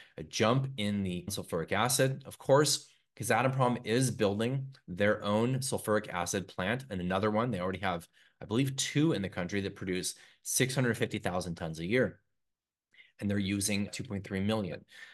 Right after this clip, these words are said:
This next plant is going to be a bit larger, eight hundred thousand tons per year. They are stating that that plant will be operational in twenty twenty-six. Going back historically, it has taken much longer than two years to build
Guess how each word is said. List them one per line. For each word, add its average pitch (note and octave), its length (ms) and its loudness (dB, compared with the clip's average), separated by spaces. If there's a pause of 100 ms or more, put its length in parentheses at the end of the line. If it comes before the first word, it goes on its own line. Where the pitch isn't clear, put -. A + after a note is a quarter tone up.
(160)
This - 160 -6
next A#2 320 4
plant A#2 220 0
is G2+ 80 -8
going G2 140 0
to F2+ 60 -4
be F#2 100 -2
a E2 40 -2
bit E2+ 180 -8
larger, A#2 520 4
eight G2+ 160 0
hundred G2 260 0
thousand F2 320 0
tons E2 240 -6
per - 160 -8
year. B2 420 -2 (340)
They G#2 300 6
are B2 180 4
stating A#2 640 2 (100)
that F#2 280 -6
that G2 280 0
plant G#2 340 -2
will G2 80 -4
be A2 120 -8
operational F2+ 720 -4
in G2+ 60 -8
twenty E2+ 280 -8
twenty-six. - 800 -2 (1200)
Going G2 260 2
back F#2+ 300 2
historically, G2+ 640 0
it A2 40 -2
has G2+ 120 0
taken G2 420 -2
much A#2+ 420 4
longer D3+ 460 6
than F#2+ 200 0
two - 240 -2
years G2+ 440 0
to - 80 -4
build E2 440 -6